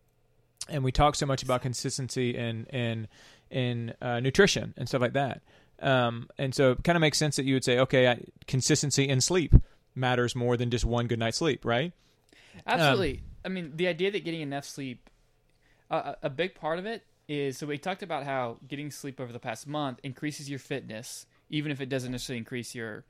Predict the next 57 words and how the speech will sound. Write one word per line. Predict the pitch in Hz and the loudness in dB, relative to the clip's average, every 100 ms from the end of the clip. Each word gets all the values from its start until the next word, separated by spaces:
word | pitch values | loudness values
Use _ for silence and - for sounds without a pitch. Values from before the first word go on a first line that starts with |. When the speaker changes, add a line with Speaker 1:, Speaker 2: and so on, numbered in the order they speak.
| _ _ _ | _ _ _
Speaker 2:
your, | - 120 | -8 -6
your | 117 120 | -6 -8
time | - 131 120 | -6 -6 -6
to | |
exhaustion, | 110 - 113 120 - | -8 -6 -6 -6 -10
right? | 113 117 117 | -10 -10 -10
So | - | -8
it | 139 | -4
may | 160 | -2
not | 160 | -4
improve | 127 151 131 | -6 -6 -6
your | 127 | -8
performance | 123 - 139 131 | -8 -6 -6 -6
on | 120 | -6
that | 117 117 | -8 -8
particular | 117 135 - 113 | -10 -12 -12 -12
day, | 104 110 127 190 - _ - - | -8 -6 -4 -8 -12 _ -20 -10
but | 139 | -2
what | 143 | -2
it | 131 | 0
does | 160 180 | 0 0
is | 151 | -4
it | 127 | -4
allows | 123 127 123 | -2 -2 -2
your | 123 | -6
body | 127 123 123 | -4 -4 -6
to | - | -10
recover | 113 - 196 185 110 113 | -14 -8 -4 -2 -4 -12
between | 120 - 151 156 | -14 -10 -10 -10
training | - 113 110 | -8 -10 -10
sessions, | - 104 - 123 - _ _ _ | -12 -12 -12 -16 -18 _ _ _
so | - | -8
you | 143 | -4
can | 143 | -4
experience | - 156 151 131 | -6 -8 -8 -8
greater | - 131 123 | -8 -6 -6
improvements | 113 - 131 120 110 | -10 -8 -8 -8 -10
in | 127 120 | -10 -10
fitness. | - - - - - - | -8 -12 -12 -14 -14 -14
Speaker 1:
Right. | 139 - | -14 -6
Speaker 2:
So | 147 | -4
you | |
can | 147 | -2
im-, | 127 - _ - | -4 -8 _ -8
you, | 147 139 | -8 -6
you | 151 | -10
can | 139 | -10
continue | 123 131 - 156 156 139 | -10 -8 -8 -8 -8 -8
to | - | -10
put | 139 139 | -10 -6
in | 127 | -6
the | 113 | -6
hard | 117 123 117 | -2 -2 -2
work | 123 117 - | -6 -6 -8
that | |
you | 120 120 | -10 -8
need | 131 127 - | -6 -8 -8